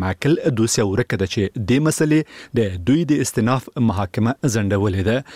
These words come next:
هغه وایي محکمه وایي چې څارنوال دې دوسیې ته وخت نه لري. نادم ویلي ټول له دې بیریږي چې د اپریدي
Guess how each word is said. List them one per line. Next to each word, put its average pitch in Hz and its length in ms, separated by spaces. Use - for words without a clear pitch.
هغه 135 240
وایي 147 160
محکمه 139 400
وایي 147 180
چې - 320
څارنوال 127 540
دې 113 260
دوسیې 123 320
ته 120 120
وخت 101 280
نه 87 120
لري. 120 200
نادم 135 320
ویلي 139 300
ټول 156 260
له 143 60
دې 143 240
بیریږي 139 360
چې 117 100
د 107 120
اپریدي 107 340